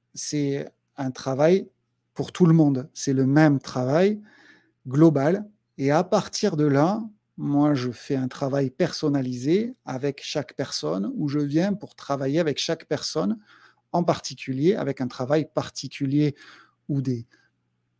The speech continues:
micro-ajustements par rapport à chaque personne, par rapport à leur propre travail.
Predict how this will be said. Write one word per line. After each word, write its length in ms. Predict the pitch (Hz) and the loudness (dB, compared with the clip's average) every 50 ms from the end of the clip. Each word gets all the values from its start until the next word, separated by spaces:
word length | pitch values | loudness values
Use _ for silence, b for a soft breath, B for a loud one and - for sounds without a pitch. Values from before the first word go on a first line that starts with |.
| _ | _
micro-ajustements 1800 | - 139 143 160 175 180 175 175 - - - 175 175 160 135 175 - _ _ _ - 143 135 123 131 151 135 - - 131 127 143 165 202 202 185 | 0 4 6 8 8 8 8 6 4 4 8 8 8 8 6 2 -6 _ _ _ -4 -2 -2 0 0 -2 -2 -2 -2 0 2 2 4 2 2 0
par 180 | - 147 131 | -2 -2 -2
rapport 440 | 123 139 131 - 170 175 160 - - | -2 -4 -4 -2 -4 -4 -4 -4 -4
à 120 | - 139 120 | -4 -2 0
chaque 440 | - - - - 185 175 - - 120 - _ | 0 0 2 2 0 0 -2 -6 -16 -6 _
personne, 540 | - 139 - - - - 147 175 202 196 - | -2 -2 -2 -2 -2 0 0 0 0 -2 -2
par 140 | - 131 123 | -4 -6 -6
rapport 340 | 135 131 - 170 151 123 | -6 -2 -2 -2 -2 -2
à 60 | 123 127 | -2 -4
leur 180 | 123 120 - | -6 -8 -12
propre 380 | _ - - 165 165 165 - 156 | _ -2 0 0 2 2 0 -4
travail. 440 | - - - 143 135 135 143 139 | -2 0 -2 0 0 -2 -4 -8